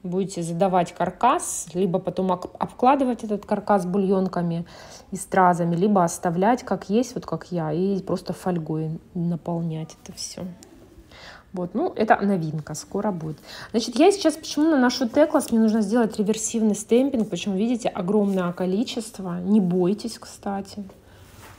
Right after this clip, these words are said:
Все будет норм. Благодаря чему? Благодаря тому, что мы сейчас с вами на высушенный теклас нанесем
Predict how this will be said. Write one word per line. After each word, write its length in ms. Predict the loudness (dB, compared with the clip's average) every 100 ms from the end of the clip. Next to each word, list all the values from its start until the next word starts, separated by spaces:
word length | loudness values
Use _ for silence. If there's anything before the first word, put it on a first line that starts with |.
| -16 -16 -8
Все 160 | -6
будет 400 | -4 -6 -8 -8
норм. 640 | -4 -2 -2 -4 -4 -6 -8 -14 -12
Благодаря 640 | -2 0 2 2 4 2 2
чему? 680 | -4 -4 -2 -2 -4 -4 -2
Благодаря 400 | 0 2 2 0
тому, 340 | -4 -2 -4
что 180 | -4 -6
мы 200 | -4 -4
сейчас 580 | -6 -12 -10 -8 -10 -10
с 200 | -12 -8
вами 500 | -6 -4 -4 -8 -8 -12 -20 _ -20 -20 -20 -20 -20 -20 _ 0
на 180 | 2
высушенный 640 | 4 2 0 -8 -6 -6 -2
теклас 580 | 0 2 4 2 2
нанесем 1080 | 0 2 2 0 -4 -12 -16 -4 -2 0 -2